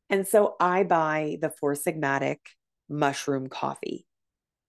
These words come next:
And again, it's just this little tiny thing. I'm gonna make coffee anyway. It's a ground coffee. It's just sitting by my machine.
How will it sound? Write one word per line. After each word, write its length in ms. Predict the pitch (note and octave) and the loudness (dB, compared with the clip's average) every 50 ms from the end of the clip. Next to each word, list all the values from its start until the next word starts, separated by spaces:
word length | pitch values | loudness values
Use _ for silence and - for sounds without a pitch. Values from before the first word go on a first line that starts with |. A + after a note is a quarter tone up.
| _ _ _ _ _ _ _ _ _ _ _ _ _ _ - | _ _ _ _ _ _ _ _ _ _ _ _ _ _ -2
And 100 | G#3 A#3+ | 2 2
again, 280 | C4+ - D#4+ D#4 B3 | 4 6 6 4 6
it's 120 | G3 F#3+ - | 2 0 -2
just 120 | A3+ G#3+ | -4 -4
this 160 | A#3+ A3 - | -4 -6 -4
little 140 | B3 A#3+ C4+ | 0 0 0
tiny 260 | - - D#4 D#4 D#4 | 0 0 -2 -2 0
thing. 200 | D4+ E4+ C#4 - - | -2 -2 -2 -2 -2
I'm 100 | - F3+ | -2 0
gonna 140 | F#3 F#3+ G#3 | 0 0 2
make 160 | A#3 B3 B3 | 0 0 -2
coffee 420 | - A3 A3 A3 A3 B3+ A#3+ - - | 0 0 0 0 0 -4 -6 -4 -4
anyway. 400 | F3+ F3 E3 C#3+ C#3+ G#2 G2 - _ _ _ _ _ _ _ _ - | -6 -6 -4 -4 -4 -4 -6 -8 _ _ _ _ _ _ _ _ -2
It's 160 | E3+ D3 - | -2 2 2
a 40 | D#3+ | 0
ground 340 | C3 D#3 E3+ G3 A#3+ B3 B3 | 2 4 2 2 2 2 0
coffee. 440 | - A#3 A#3 A#3 A#3 A#3+ A#3+ A#3 - - | 0 2 2 2 2 -2 -4 -2 -2 -4
It's 180 | C#3+ - - | -4 -6 -6
just 240 | - D3 - - - | -8 -8 -8 -8 0
sitting 200 | - F3+ A3 A3+ | 0 2 2 4
by 120 | G#3+ G#3+ G#3+ | 4 4 4
my 120 | G#3+ G#3+ | 4 2
machine. 580 | G#3+ A3+ A3 - - F#3 E3 E3 E3 D#3+ E3 | 0 0 -4 -6 -6 -6 -4 -4 -4 -4 -6